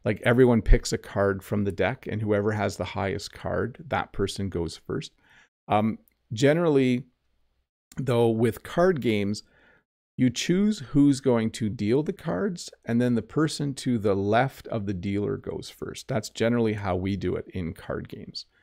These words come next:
But yes, another common question, who goes first? We had another question too, didn't we? Who wants to keep score? That was the other one. I didn't have a slide for that one.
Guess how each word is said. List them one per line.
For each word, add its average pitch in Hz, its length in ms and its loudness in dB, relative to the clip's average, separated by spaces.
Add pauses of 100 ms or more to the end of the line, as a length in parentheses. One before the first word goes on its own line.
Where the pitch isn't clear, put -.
(360)
But - 240 -4
yes, 101 260 -2
another 107 300 0
common 104 320 0
question, 92 460 -4
who 110 540 -4 (180)
goes 82 420 -4 (340)
first? - 420 -12 (680)
We 151 100 -4
had 190 80 -4
another 117 300 0
question 87 420 -4
too, 98 240 -6
didn't 95 240 -6
we? 160 200 -6 (360)
Who 139 80 2
wants 131 300 2
to - 80 -6
keep - 280 -10
score? - 540 -8
That - 140 -2
was 92 140 -6
the - 100 -8
other - 140 -10
one. - 120 -10
I 101 60 -6
didn't 107 240 -4
have 92 120 -6
a 82 40 -8
slide - 380 -6
for - 100 -12
that - 220 -12
one. - 140 -16